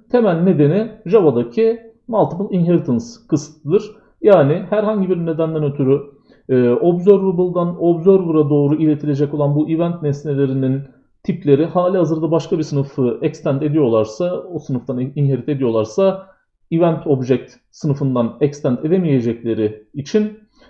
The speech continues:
e, bu tür olaylardan da subject'in observer'ları bilgilendirebilmesi için Ja-, e, Java Util Observer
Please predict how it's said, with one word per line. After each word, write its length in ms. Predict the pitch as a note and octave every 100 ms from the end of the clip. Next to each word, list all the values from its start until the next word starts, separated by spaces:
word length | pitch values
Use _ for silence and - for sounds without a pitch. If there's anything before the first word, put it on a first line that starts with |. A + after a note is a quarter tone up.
| _
e, 60 | C3 B2 A#2 A2 G#2+ G#2+ A2 C#3 F3
bu 120 | F#3+ A3
tür 180 | D#3 C#3 - - - -
olaylardan 840 | D#3 D3+ D3+ D3+ D3 D#3 D3+ C#3
da 320 | B2 A#2+ A#2+ - _
subject'in 680 | - D3+ C#3+ D3 D3 C3+ C3
observer'ları 880 | C#3+ C#3+ D3 D3+ C#3 C3+ C3 B2+ C#3 -
bilgilendirebilmesi 1200 | - C#3 C#3+ D3+ D3+ C#3+ C#3 C#3+ C#3+ C#3+ C3+ F#3
için 320 | - F3+ G#3+ - - _ _ -
Ja-, 340 | D#3 F#3 F3
e, 360 | E3 D#3+ D3+ D3+
Java 160 | F3 F#3+
Util 320 | D#3+ D3+ B2+ -
Observer 540 | F3 E3+ E3+ E3 A#2+